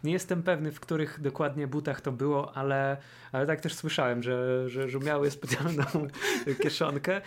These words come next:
Także jeżeli ktoś z was wie, e, albo miał okazję się przekonać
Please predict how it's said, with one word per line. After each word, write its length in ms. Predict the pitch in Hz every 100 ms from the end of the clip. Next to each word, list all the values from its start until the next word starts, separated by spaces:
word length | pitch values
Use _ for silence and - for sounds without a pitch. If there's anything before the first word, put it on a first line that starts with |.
| 262
Także 360 | - 147 147 170 170 -
jeżeli 220 | 139 160
ktoś 200 | - 175
z 60 | 156
was 220 | 156 127
wie, 360 | 127 135 165 185 - -
e, 340 | 131 127 131
albo 240 | - 139 139
miał 180 | 143 143
okazję 300 | 143 135 143
się 140 | 175
przekonać 720 | 175 165 156 151 151 185 -